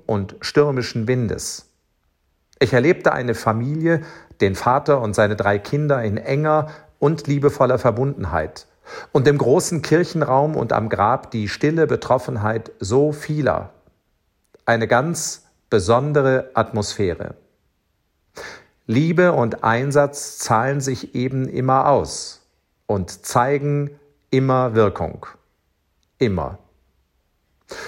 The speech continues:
Und fast hatte ich den Eindruck, dass alle diese Stimmung aufnahmen und es uns allen wie ein Hinweis darauf wirkte,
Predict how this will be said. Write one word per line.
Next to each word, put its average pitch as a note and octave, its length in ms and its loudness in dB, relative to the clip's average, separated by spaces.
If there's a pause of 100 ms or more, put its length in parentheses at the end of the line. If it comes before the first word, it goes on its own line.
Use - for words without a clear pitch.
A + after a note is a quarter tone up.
(260)
Und C3 180 4
fast - 380 0
hatte A2 220 0
ich A#2+ 180 -4
den B2 180 0
Eindruck, C#3 540 2
dass - 320 2
alle D3+ 260 0
diese C3+ 300 -2
Stimmung B2 360 0
aufnahmen A#2 800 0
und A#2 280 -4
es - 280 -4
uns A#2 420 -6
allen D3 380 0
wie C3 100 0
ein G2 200 0
Hinweis D3 680 0
darauf A2+ 440 0
wirkte, B2+ 420 2